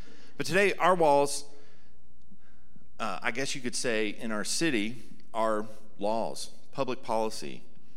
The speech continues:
um, economic development. We built these walls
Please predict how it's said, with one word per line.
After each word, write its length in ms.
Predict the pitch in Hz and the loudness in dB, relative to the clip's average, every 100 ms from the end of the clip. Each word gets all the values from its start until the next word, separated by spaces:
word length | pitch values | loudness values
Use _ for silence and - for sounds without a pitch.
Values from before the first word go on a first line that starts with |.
| - - - - | -4 -4 -4 -4
um, 320 | 98 85 78 71 - | -2 -2 -2 -2 -2
economic 520 | 127 120 110 107 90 | -2 -2 -2 -2 -2
development. 640 | 92 90 85 69 76 62 - | -2 -2 -2 -2 -4 -4 -4
We 120 | - 107 | -2 -2
built 340 | 90 127 104 | 0 0 0
these 260 | 107 110 92 | -2 -2 -2
walls 600 | 95 87 80 95 - | 0 0 0 0 -2